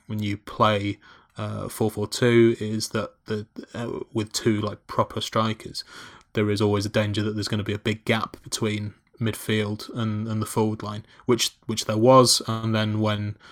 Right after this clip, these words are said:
uh, Anthony Knockaert came on in the second half, that was, that problem was kind of solved. Um, so I, I, I, I don't know. It, it's not necessarily something that I,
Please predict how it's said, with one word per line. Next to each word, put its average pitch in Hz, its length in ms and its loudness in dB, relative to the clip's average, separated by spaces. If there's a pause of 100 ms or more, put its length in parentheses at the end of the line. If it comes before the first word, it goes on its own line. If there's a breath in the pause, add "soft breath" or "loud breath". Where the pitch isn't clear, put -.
(220 loud breath)
uh, 107 240 2
Anthony 110 300 0
Knockaert 113 420 4
came 110 220 0
on 107 140 0
in 104 60 -2
the 107 60 0
second 104 320 0
half, 104 320 -2
that 110 260 0
was, - 680 -6
that 113 300 -8
problem 107 320 -2
was 101 120 -8
kind - 140 -8
of 107 80 -8
solved. 107 560 -2 (560 loud breath)
Um, 107 640 4 (840 loud breath)
so 143 400 10 (400 loud breath)
I, 151 80 4
I, 156 360 2
I, 160 140 -2
I 160 80 0
don't 147 120 0
know. 165 180 8
It, 107 180 0
it's 143 320 0
not 165 220 6
necessarily 143 480 6
something 139 400 2
that 110 100 4
I, 117 540 2